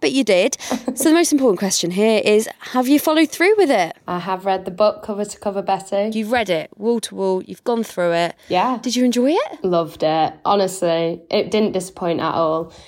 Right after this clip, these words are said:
Speaker 2: The way it's written as well is exactly how you'd imagine him speaking it. And I think it's actually available as an audiobook as well, so I might have to go back and <laughs> listen just to hear his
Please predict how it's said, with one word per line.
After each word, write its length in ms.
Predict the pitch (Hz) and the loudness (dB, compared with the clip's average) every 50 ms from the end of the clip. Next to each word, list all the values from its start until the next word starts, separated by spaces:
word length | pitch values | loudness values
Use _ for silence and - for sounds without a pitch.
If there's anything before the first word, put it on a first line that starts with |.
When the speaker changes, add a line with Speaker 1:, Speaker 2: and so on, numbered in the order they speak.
| - - - | -20 -14 -4
Speaker 2:
The 140 | - 247 262 | 0 0 2
way 200 | 247 269 302 294 | 4 4 4 4
it's 180 | 254 - 196 | 0 0 -2
written 300 | - 247 233 - 196 185 | -2 -2 0 0 0 0
as 160 | 170 180 175 190 | -2 -2 0 2
well 180 | 196 185 180 | 2 2 2
is 160 | 170 175 175 | 2 0 0
exactly 680 | 196 185 170 175 185 190 - - - - - - 185 175 | -2 -6 -6 -2 -2 -2 -2 -2 -6 -14 -8 -6 -6 -4
how 200 | 180 190 180 170 | -2 -2 -2 -2
you'd 200 | 180 175 175 170 | 0 -2 -2 -2
imagine 420 | 175 175 165 160 156 156 - 170 165 | -2 -2 -2 -4 -6 -8 -8 -8 -8
him 440 | 156 165 160 156 156 160 156 156 _ _ _ _ _ | -6 -8 -8 -6 -6 -8 -10 -12 _ _ _ _ _
speaking 500 | - - - 202 185 175 185 - - - | -16 -8 -4 -2 -2 -2 -4 -8 -10 -8
it. 280 | - 90 87 85 - - _ _ - - - - | -8 -8 -8 -8 -10 -12 _ _ -20 -20 -8 -4
And 100 | 175 208 | -2 0
I 60 | 220 | 0
think 220 | 220 320 370 359 | 2 2 2 2
it's 100 | 349 269 339 | 2 2 2
actually 360 | 294 285 262 - 294 254 233 | 0 0 0 0 0 2 2
available 440 | 214 233 240 247 247 220 196 190 185 | 2 2 2 2 2 0 0 0 -2
as 140 | 175 180 | -2 -2
an 80 | 185 190 | -2 -2
audiobook 600 | 190 208 214 185 190 180 165 160 165 170 170 - | -2 -2 -2 -2 -2 -2 -2 -2 -4 -6 -8 -8
as 100 | - 185 | -12 -6
well, 240 | - 185 185 185 185 | -2 0 2 2 0
so 160 | 180 - - | -2 -4 -8
I 40 | 156 | -6
might 200 | 170 196 202 220 | -4 -2 -2 -2
have 140 | 233 226 - | -2 -4 -8
to 80 | - - | -12 -10
go 220 | - - 170 156 | -4 -2 -2 -2
back 340 | 160 165 170 170 175 - - | 0 -2 -4 -4 -4 -10 -14
and 260 | - 170 165 180 175 | -10 -8 -6 -6 -4
<laughs> 40 | - | -2
listen 560 | - 269 - - - - 196 - - - 226 | -2 -2 -2 -6 -6 -4 -4 -2 -2 -2 -4
just 300 | - - 175 - 226 - | -2 -4 -4 -4 -4 -2
to 60 | - 214 | 2 4
hear 240 | 202 196 202 196 | 4 6 6 4
his 220 | 196 190 190 180 | 4 0 -2 -4